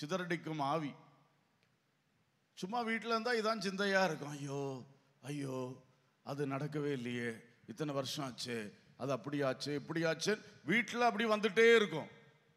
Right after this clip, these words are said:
ஆனா நீங்க ஜெபத்துல வந்து உட்கார்ந்தா அதை பற்றி ஒரு சிந்தை கூட சிலருக்கு வரவே செய்யாது. நான் சொல்ற உண்மையா இல்லையா? பல வேளை வராது. ஏன்னா சாத்தானுக்கு தெரியும், இங்க வந்தோன்னா அவன்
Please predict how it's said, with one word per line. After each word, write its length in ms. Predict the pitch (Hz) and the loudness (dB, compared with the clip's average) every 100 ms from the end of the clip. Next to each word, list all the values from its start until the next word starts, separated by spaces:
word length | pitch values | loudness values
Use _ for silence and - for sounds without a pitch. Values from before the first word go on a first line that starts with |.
| - | -4
ஆனா 220 | 156 180 | -2 -2
நீங்க 180 | 180 170 | -2 -2
ஜெபத்துல 540 | 143 160 196 208 208 | 0 0 -2 -2 -2
வந்து 200 | 185 170 | -2 -4
உட்கார்ந்தா 840 | 156 160 165 147 117 110 160 226 - - - - | -4 -2 -2 0 0 0 0 -4 -12 -20 -20 -14
அதை 180 | - 143 | -8 -6
பற்றி 220 | 151 160 | -4 -4
ஒரு 160 | 165 151 | -4 -4
சிந்தை 260 | 156 160 170 | -6 -4 -2
கூட 200 | 160 160 | -2 -2
சிலருக்கு 360 | 151 156 151 | -2 -2 -2
வரவே 640 | 143 135 135 143 143 143 143 | 0 0 2 2 4 2 0
செய்யாது. 400 | 110 95 82 80 - | -4 -6 -8 -12 -16
நான் 140 | - 123 | -8 -4
சொல்ற 200 | 135 143 | -2 -2
உண்மையா 440 | 139 135 147 143 | -2 -2 -2 -2
இல்லையா? 300 | 117 95 85 80 - _ _ - - - - - _ _ _ _ _ _ _ _ - - | -2 -4 -8 -12 -20 _ _ -20 -20 -20 -20 -20 _ _ _ _ _ _ _ _ -20 -2
பல 200 | 151 185 | 2 2
வேளை 240 | 196 190 | 2 2
வராது. 380 | 170 147 135 101 - - - - _ - | 2 2 2 0 -6 -20 -20 -20 _ -4
ஏன்னா 300 | 165 202 220 190 | -2 2 2 4
சாத்தானுக்கு 460 | 202 202 220 220 | 4 6 4 4
தெரியும், 380 | 180 196 208 170 - | 2 4 4 0 -6
இங்க 140 | 151 180 | 0 2
வந்தோன்னா 340 | 185 190 202 | 2 2 2
அவன் 380 | 214 202 185 | 2 2 0